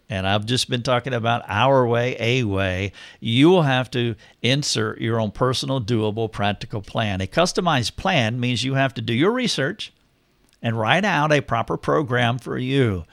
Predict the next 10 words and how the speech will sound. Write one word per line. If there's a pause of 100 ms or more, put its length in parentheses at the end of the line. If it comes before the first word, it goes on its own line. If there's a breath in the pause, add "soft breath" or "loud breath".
(380 loud breath)
The
method
you
decide
to
implement
will
be
the
core